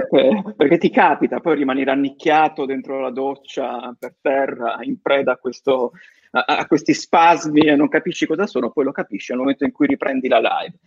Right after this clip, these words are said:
Ci ritroviamo qui dopo un'estate in cui è successo di tutto, addirittura anche i Tool hanno pubblicato l'album nuovo, finalmente, ma noi non parleremo di questo, parleremo di, di mu-, di, sì, di musica, di cinema soprattutto, e io inizierei,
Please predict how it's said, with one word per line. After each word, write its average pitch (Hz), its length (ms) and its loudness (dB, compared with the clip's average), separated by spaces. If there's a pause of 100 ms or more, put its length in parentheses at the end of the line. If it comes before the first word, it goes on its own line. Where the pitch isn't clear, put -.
(260)
Ci 147 60 -2
ritroviamo 175 500 4
qui 160 240 2
dopo 135 420 2
un'estate 151 640 -2
in 120 120 -6
cui 131 260 -2
è 143 100 0
successo 135 540 -6
di 123 160 -8
tutto, - 460 -8
addirittura 135 540 0
anche 127 180 2
i 120 60 2
Tool 135 280 4
hanno 113 180 0
pubblicato 117 520 -2
l'album 113 320 0
nuovo, 95 320 -4
finalmente, 110 680 0
ma 107 100 -2
noi 107 140 -4
non 95 100 -12
parleremo 117 460 2
di 127 120 2
questo, 110 360 0
parleremo 113 480 2
di, 107 180 4 (440)
di 151 160 4
mu-, 151 240 6
di, 127 240 4
sì, 113 160 2
di 104 100 -2
musica, 101 320 -2
di 143 140 2
cinema 101 380 -4
soprattutto, - 760 -2
e 143 200 2
io 151 220 2
inizierei, 127 840 0